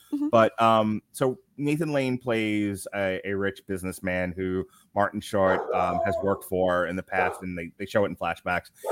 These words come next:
Speaker 2: He gets him to sponsor the podcast. You find out he's sponsoring the podcast because he has ulterior motives related to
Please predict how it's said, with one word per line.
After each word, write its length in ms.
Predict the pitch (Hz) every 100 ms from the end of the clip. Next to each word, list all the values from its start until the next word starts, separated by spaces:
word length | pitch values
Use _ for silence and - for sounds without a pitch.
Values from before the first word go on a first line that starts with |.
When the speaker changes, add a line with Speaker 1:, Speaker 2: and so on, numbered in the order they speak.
| -
Speaker 2:
He 40 | 120
gets 200 | 135 139
him 80 | 135
to 60 |
sponsor 360 | - 123 117 113
the 80 | 107
podcast. 600 | 110 98 92 107 101 95
You 60 | 107
find 260 | 113 110
out 120 | 104
he's 100 | 101
sponsoring 360 | - 104 95 98
the 60 | 87
podcast 560 | 92 87 - 87 87 _ - _ _
because 180 | 98 98
he 60 | 92
has 140 | 87
ulterior 400 | 87 107 95 87
motives 480 | 92 95 90 85 82
related 420 | 92 87 87 82
to 380 | - 90 85